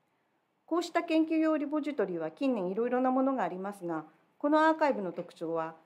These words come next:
受け入れ可能なデータ容量、えー、一データセットあたり最大一テラバイトです。また、会議ビューアーがあるのも良い点だと思います。近年、データセットのサイズは大きくなる一方ですので、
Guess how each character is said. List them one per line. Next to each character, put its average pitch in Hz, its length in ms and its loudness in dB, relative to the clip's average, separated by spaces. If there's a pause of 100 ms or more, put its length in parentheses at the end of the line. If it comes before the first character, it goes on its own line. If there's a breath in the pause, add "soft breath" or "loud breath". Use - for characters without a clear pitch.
受 220 140 -12
け 294 80 0
入 311 60 2
れ 311 100 0
可 311 140 0
能 285 160 4
な 277 120 4
デ 254 200 4
ー - 20 0
タ 254 160 -2
容 233 220 0
量、 147 180 -10 (920)
え 208 60 -2
ー、 208 140 4
一 202 240 -4
デ 320 140 2
ー 320 60 -4
タ 302 220 2
セ 302 120 -4
ッ 294 60 -10
ト - 200 -4
あ - 100 2
た 190 120 0
り 165 100 -4
最 233 220 0
大 214 140 2
一 - 220 -12
テ 320 140 0
ラ 294 100 8
バ 269 140 6
イ 208 80 -2
ト 127 100 -14
で - 100 -20
す。 - 200 -20 (960)
ま 247 120 -2
た、 285 220 2 (260 loud breath)
会 359 200 6
議 403 120 -2
ビ 381 100 4
ュ 392 100 4
ー 311 100 4
ア - 20 4
ー 220 40 0
が 190 100 0
あ 202 60 2
る 190 100 -4
の 175 80 -2
も 160 160 -4
良 208 140 2
い 208 60 0
点 170 140 -6
だ 160 100 -8
と 156 100 -16
思 151 140 -6
い 160 40 -4
ま 160 160 -6
す。 - 200 -20 (840)
近 370 220 2
年、 185 300 0 (100)
デ 269 120 0
ー 277 40 -4
タ 311 100 4
セ 330 100 -4
ッ 349 60 -6
ト 302 100 -2
の 214 100 -2
サ 208 140 0
イ 190 60 0
ズ 175 60 -4
は 170 160 0
大 302 160 2
き - 140 -8
く - 80 -8
な 214 120 -2
る 208 100 0
一 175 140 -6
方 202 140 -2
で 180 120 -4
す - 100 -20
の 156 120 -6
で、 156 220 -8